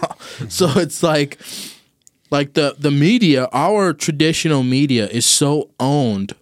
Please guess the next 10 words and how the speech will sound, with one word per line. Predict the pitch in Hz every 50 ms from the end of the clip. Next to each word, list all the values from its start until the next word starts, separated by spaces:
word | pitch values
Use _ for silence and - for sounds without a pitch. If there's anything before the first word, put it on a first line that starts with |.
| _ -
by, | - 113 107 107 104 104 104 104 - -
number | 123 127 147 165 143
one, | 131 113 120 143 180 185 127 104 110 135 - _ _ _ _ _ _ _ _ _ _ _ _ _ _ _
pharmaceutical | _ - - - 110 113 120 117 - - - 131 160 202 202 - 82
companies, | - - 95 85 80 - 90 92 98 110 123 - - _ _ _ _ _ _ _ _ _ -
and | - 123 117 117
number | 123 127 123 113
two, | 107 - - 180 196 185
our | 135 104 101
government, | 95 95 120 135 165 196 170 123 101 98 101 123 - _